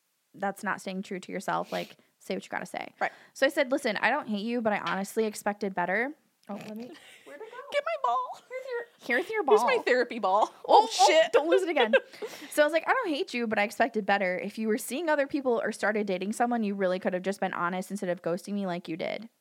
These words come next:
Speaker 1: Do you think that fucker responded?
Speaker 2: No, of course not.
Speaker 1: Of course
Speaker 2: Because you
Speaker 1: not.
Speaker 2: checked him. And you're like, "Red flag."
Speaker 1: Right. So that's what I'm saying. Like, moments like that and, like, dating,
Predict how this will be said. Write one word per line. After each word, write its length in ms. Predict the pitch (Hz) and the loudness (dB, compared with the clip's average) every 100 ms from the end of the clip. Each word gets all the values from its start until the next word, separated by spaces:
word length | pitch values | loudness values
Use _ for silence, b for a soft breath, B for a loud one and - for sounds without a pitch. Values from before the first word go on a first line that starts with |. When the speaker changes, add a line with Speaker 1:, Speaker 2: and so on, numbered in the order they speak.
| - | -8
Speaker 1:
Do 80 | |
you 60 | 214 | -6
think 180 | 202 190 | -4 -4
that 160 | 196 - | -4 -4
fucker 240 | 202 240 | -4 -4
responded? 580 | 240 240 175 175 220 240 | -6 -4 -4 -4 -4 -6
Speaker 2:
No, 140 | 269 349 | -6 -6
of 100 | 220 | -4
course 240 | 294 277 | -6 -6
not. 140 | 311 339 | -8 -8
Speaker 1:
Of 80 | - | -4
course 140 | 440 | -4
Speaker 2:
Because 140 | 226 262 | -2 -2
you 40 | |
Speaker 1:
not. 60 | - | 0
Speaker 2:
checked 240 | 359 359 | -2 -4
him. 160 | 165 180 - B B - | -6 -10 -18 B B -2
And 120 | 247 | 2
you're 80 | 254 | 4
like, 160 | 254 254 | 4 4
"Red 200 | 339 415 | 4 4
flag." 460 | 339 277 254 269 - | 4 6 6 4 2
Speaker 1:
Right. 260 | 349 254 - | 4 4 0
So 140 | - | 0
that's 160 | 311 311 | 2 2
what 60 | 320 | 0
I'm 80 | 285 | -4
saying. 300 | - 139 202 | -4 -4 -2
Like, 260 | 202 - | -2 0
moments 300 | 262 311 349 | 0 0 -2
like 140 | 330 262 | -2 2
that 200 | 208 - | 2 2
and, 100 | 240 | 0
like, 160 | 214 214 | -2 -2
dating, 380 | 180 202 254 | -2 -2 -4